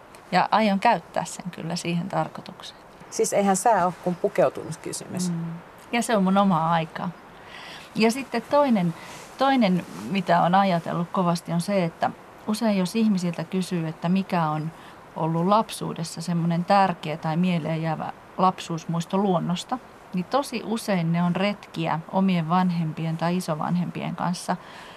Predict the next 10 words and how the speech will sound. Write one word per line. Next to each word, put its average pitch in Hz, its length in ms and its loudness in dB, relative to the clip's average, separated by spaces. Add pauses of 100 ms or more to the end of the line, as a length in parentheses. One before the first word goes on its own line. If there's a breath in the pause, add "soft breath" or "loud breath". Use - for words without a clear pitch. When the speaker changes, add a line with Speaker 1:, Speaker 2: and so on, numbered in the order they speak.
(260 loud breath)
Speaker 1:
ää, 170 300 4
marjaan 165 580 0
sieneen, 208 680 -2 (320)
evästelemään. 180 1000 2 (300 loud breath)
Joku 254 220 -2
tämmönen, 202 640 4
usein 233 260 2
siihen 185 200 0
liittyy 185 400 0
viipyily. 185 880 0